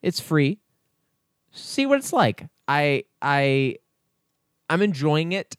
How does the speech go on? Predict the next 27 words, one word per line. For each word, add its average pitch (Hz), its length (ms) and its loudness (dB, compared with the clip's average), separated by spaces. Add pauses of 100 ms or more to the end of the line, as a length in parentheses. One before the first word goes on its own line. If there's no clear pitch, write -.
I 131 100 0
don't 143 160 0
know 147 160 0
if 135 80 0
it's 131 140 -8
gonna 127 180 -2
have 113 220 -2
the 107 100 -4
lasting 104 840 -2 (400)
impact 104 520 -2
that 92 120 -2
Pokemon 90 400 -2
Go 92 180 2
has, 78 300 -4
because 120 200 -2
I 123 60 2
think 143 200 -4
one 131 160 2
of 131 60 2
the 117 60 -2
things 120 160 0
that 95 120 -2
made 95 160 -2
Pokemon 98 420 -2
Go 90 180 2
so 92 420 2
popular 101 640 0